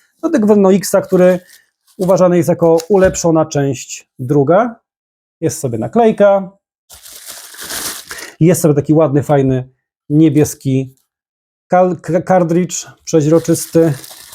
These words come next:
Clear Blue, po angielsku to można nazwać. I jest sobie tutaj graficzka serwisowa.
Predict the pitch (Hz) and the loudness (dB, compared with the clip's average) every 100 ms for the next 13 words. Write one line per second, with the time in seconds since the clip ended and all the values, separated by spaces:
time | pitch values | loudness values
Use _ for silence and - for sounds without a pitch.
0 | - - - - - _ - - 170 160 | -18 -16 -18 -20 -20 _ -4 2 4 4
1 | 151 135 156 160 170 165 175 156 - - | 2 2 2 4 4 2 0 -6 -18 -20
2 | - - - - - - - _ 143 147 | -20 -20 -20 -20 -20 -20 -20 _ 2 4
3 | 147 143 - 147 139 143 143 151 147 208 | 2 0 0 0 2 2 2 2 2 0
4 | 233 - - - _ _ _ - - - | 0 -8 -20 -20 _ _ _ -20 -20 -20
5 | - - - - - - - 233 220 175 | -20 -20 -20 -20 -20 -12 2 4 6 4
6 | 170 - - 160 151 147 143 127 127 - | 2 -4 -2 0 -2 0 0 0 -2 -6
7 | _ _ _ _ _ _ 151 135 156 - | _ _ _ _ _ _ -2 2 0 -2
8 | 127 - 123 214 190 180 180 180 156 160 | -4 -2 0 2 2 2 2 2 4 2
9 | 156 | 0